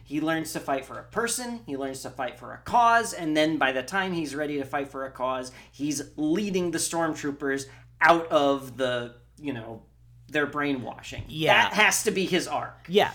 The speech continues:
Speaker 2: that, and I think
Speaker 1: Right?
Speaker 2: that's great. I think you could have laid the pipe for that a little better in Last Jedi and then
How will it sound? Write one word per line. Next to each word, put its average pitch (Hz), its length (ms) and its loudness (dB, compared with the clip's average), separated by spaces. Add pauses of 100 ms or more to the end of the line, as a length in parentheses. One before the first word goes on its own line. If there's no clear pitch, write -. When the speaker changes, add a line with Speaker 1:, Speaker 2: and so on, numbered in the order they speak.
Speaker 2:
that, 196 140 4
and 180 80 4
I 190 80 6
think 196 180 0
Speaker 1:
Right? - 60 -8
Speaker 2:
that's 175 220 4
great. 139 380 -4
I 175 120 6
think 185 280 -2
you 165 100 -4
could 165 180 -2
have 120 200 -4 (280)
laid 160 320 4
the 220 80 4
pipe 190 300 2
for 175 140 0
that 151 140 6
a 139 60 4
little 139 360 2
better 180 280 6
in 175 60 4
Last 175 320 2
Jedi 175 480 4
and 143 140 -2
then 131 200 -4